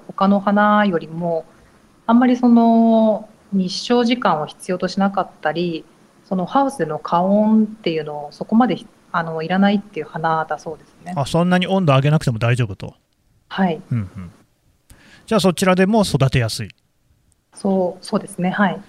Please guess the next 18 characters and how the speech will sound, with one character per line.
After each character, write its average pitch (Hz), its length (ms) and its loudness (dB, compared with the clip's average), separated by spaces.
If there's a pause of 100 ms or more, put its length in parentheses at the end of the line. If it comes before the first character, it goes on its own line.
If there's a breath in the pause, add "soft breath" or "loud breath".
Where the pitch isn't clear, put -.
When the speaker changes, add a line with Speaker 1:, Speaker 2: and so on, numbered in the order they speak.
Speaker 1:
な 208 100 2
の 190 60 2
で 170 100 -2
そ 180 100 -6
の、 175 220 -2
ま 196 100 2
あ、 - 40 4
島 233 240 4
根 180 80 2
の 151 260 -2 (640)
地 - 160 -4
で 165 100 -2
栽 180 240 -2
培 185 160 -2
す 190 160 -6
る 208 80 0
に 175 140 -2
は 160 240 -4